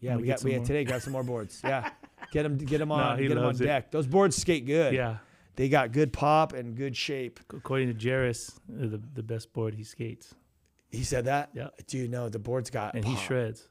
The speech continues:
Speaker 1: He, he does. They got pop. They are, they're really good. I was, I was really impressed with them. And we got a brand new shape at the whosoevers dot com.
Speaker 2: Nice.
Speaker 1: All right, Leo, let's get into this interview. So, um,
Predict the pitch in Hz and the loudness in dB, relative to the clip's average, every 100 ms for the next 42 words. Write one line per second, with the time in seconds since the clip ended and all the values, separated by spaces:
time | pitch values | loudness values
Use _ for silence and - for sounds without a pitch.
0 | - 110 107 101 98 101 101 85 185 - | -16 -14 -12 -10 -8 -4 -4 -4 -8 -6
1 | 113 120 104 - 120 110 - - 123 131 | -4 -4 -6 -8 -8 -8 -12 -6 -2 0
2 | 131 131 135 131 117 120 120 107 117 117 | 0 0 0 0 -2 -2 -2 -4 -6 -6
3 | - - 120 113 127 113 - 127 - 110 | -8 -8 -8 -6 -6 -6 -4 -4 -6 -8
4 | 110 104 127 135 127 123 120 127 120 113 | -10 -6 -2 0 0 0 0 0 -2 -4
5 | 127 110 - 117 120 127 151 131 131 123 | -4 -4 -6 0 0 0 0 -2 -4 -10
6 | - 117 117 - - 123 117 92 120 98 | -8 -6 -6 -6 0 2 2 -2 -6 -2
7 | 98 151 135 139 160 139 156 - 196 196 | 4 6 6 8 8 8 6 6 2 4
8 | 165 147 - 151 196 190 143 120 104 - | 0 -2 2 4 6 6 4 0 -4 -6
9 | - 175 156 139 139 160 147 127 101 | 2 4 4 2 4 6 6 2 -2